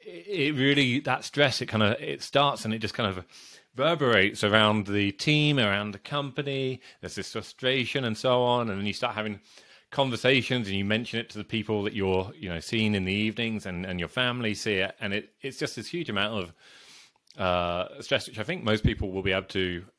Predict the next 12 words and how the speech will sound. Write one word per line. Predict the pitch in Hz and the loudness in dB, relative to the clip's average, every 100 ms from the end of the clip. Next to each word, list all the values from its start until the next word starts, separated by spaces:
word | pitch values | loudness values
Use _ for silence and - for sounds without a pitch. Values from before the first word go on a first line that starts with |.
| - | -16
uh, | 101 87 87 | -6 -4 -4
relate | 90 113 147 - | -2 -2 -4 -8
to, | 90 76 82 92 _ - _ _ _ _ _ _ _ _ _ _ | -8 -8 -8 -12 _ -20 _ _ _ _ _ _ _ _ _ _
and | 117 | 0
yet | 123 123 | 2 2
it | - | -2
should | 104 | -10
be | 92 | -10
so, | - 92 90 92 135 | -8 -6 -8 -12 -18
so | - 90 | -8 -8
avoidable. | 82 87 78 71 - - _ _ _ _ _ - - _ _ - | -6 -8 -10 -14 -20 -20 _ _ _ _ _ -16 -16 _ _ -18
So, | - - 147 123 78 | -14 0 4 4 2